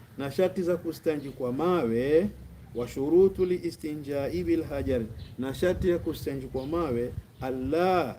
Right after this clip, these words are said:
yanshafa al khariju najisu, kisikauke.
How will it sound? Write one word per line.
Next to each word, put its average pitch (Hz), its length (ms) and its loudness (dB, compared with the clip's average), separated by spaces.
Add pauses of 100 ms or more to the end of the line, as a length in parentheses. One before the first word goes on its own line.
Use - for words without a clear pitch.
(120)
yanshafa 165 760 0
al 120 220 -2
khariju 175 760 0
najisu, 151 720 -2 (640)
kisikauke. 175 1300 0